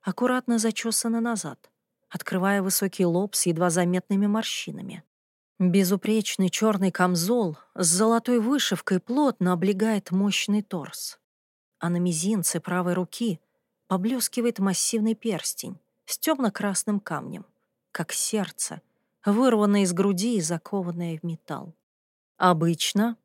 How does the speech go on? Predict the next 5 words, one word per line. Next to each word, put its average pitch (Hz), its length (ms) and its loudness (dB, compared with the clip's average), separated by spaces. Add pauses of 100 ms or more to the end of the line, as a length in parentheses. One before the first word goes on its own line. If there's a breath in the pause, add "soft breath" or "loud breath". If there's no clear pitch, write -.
(360)
все - 240 6
сами 262 400 8
стремятся 208 760 4
представиться 233 840 6
мне», 277 320 2